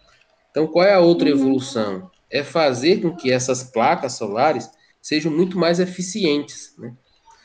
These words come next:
Speaker 1: Porque a eficiência
Speaker 2: Uhum.
Speaker 1: dessas placas, elas não passam de trinta por cento. Ou seja, toda a energia que ela absorve do sol, ela não consegue transformar nem trinta por cento em energia elétrica.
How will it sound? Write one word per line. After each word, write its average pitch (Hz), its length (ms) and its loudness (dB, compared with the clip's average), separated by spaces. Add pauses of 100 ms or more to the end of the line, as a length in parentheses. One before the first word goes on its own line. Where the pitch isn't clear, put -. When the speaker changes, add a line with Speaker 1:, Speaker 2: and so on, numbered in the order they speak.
(140)
Speaker 1:
Porque 156 200 -4
a 190 60 2
eficiência 254 520 -4
Speaker 2:
Uhum. - 60 -2
Speaker 1:
dessas 123 320 -4
placas, 139 460 0
elas 151 200 2
não 214 180 0
passam 139 480 -2
de 113 140 -8
trinta 113 300 -8
por - 140 -18
cento. 87 280 -14 (540)
Ou 165 100 -2
seja, 110 320 -2
toda 185 380 2
a - 20 6
energia 120 540 2
que 123 100 -2
ela 127 180 2
absorve 139 680 0
do 123 120 -8
sol, 120 560 -6 (340)
ela 127 180 -2
não 175 140 0
consegue 123 640 0
transformar 131 580 -4
nem 175 200 0
trinta 170 280 0
por 135 140 -14
cento 135 360 -6
em 170 40 0
energia 170 340 0
elétrica. 131 400 0